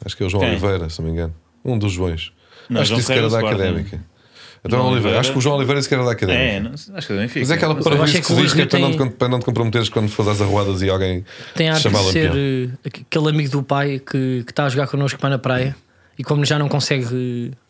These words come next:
Speaker 3: não tem velocidade e perde umas bolas ali na brincadeira, dá, dá aquela sarrafada que é na brincadeira, mas ele pode.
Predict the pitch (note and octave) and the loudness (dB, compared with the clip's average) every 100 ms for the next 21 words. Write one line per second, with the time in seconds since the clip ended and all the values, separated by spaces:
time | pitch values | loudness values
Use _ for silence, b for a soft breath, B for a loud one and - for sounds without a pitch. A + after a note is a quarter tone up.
0 | _ - C3+ C#3 C3 C3 - C3 C3+ B2 | _ -2 0 0 0 -2 0 0 0 -2
1 | A2+ C#3 B2+ C3 C3+ C3 B2 B2+ C3 B2+ | -2 -2 0 0 0 0 0 0 0 0
2 | C3 B2 C3 C3 C3+ B2 C#3 C3 C#3+ C3+ | 0 0 0 0 -2 0 0 0 0 0
3 | C#3 C#3+ D#3 D3+ D#3 D3+ C#3+ D3+ C#3+ D3+ | 0 0 0 0 0 0 0 0 0 0
4 | C#3+ C#3+ C3+ C#3 A2+ | 0 0 0 -2 -4